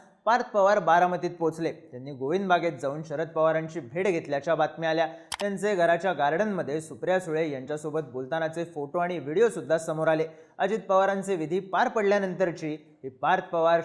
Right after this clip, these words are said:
शरद पवारांमधली पहिली भेट होती. त्यात ही भेट शपथविधीच्या पार्श्वभूमीवर झाल्यानं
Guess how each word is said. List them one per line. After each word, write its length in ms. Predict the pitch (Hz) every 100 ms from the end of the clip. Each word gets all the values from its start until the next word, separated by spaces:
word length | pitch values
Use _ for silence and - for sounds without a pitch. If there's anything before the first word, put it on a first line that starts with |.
| 160
शरद 180 | 180
पवारांमधली 680 | 202 180 165 165 160 139 135
पहिली 400 | 156 156 147 151
भेट 260 | 160 160 156
होती. 500 | 160 165 156 - -
त्यात 200 | 220 196 190 - - _
ही 120 | 254
भेट 220 | 233 247 240
शपथविधीच्या 720 | 214 202 262 240 226 220 233
पार्श्वभूमीवर 760 | 220 165 202 185 185 190 190
झाल्यानं 440 | 185 139 175 208